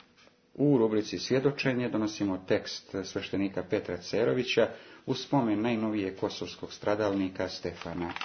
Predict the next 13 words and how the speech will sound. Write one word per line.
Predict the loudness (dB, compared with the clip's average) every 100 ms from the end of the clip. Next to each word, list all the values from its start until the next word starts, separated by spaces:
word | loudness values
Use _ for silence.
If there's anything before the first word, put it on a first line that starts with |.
| -8
Cerovića. | 0 2 2 -2 -4 -6 -6 -14 -20 -20 -20 -20 -20 -2
I | 2
naravno | 6 8 8 6
slijede | 2 2 4 6 6 4 0 -10 -16
stalne | -4 2 2 2 -2 -4 -6
rubrike | -2 2 2 4 2 2 -2 -20 -20 -20 -20 -20 -20 -8
Svetigorine | 2 4 4 4 4 4 2 0 -2
iz | -2 0 -2
svijeta, | -2 0 6 6 6 2
iz | 2 2
Otačastvene | -2 -2 0 0 0 0 0
crkve, | 0 0 0 0 2 2 2 -6 -20 -20 _ _ -20 _
iz | 0 4 4 0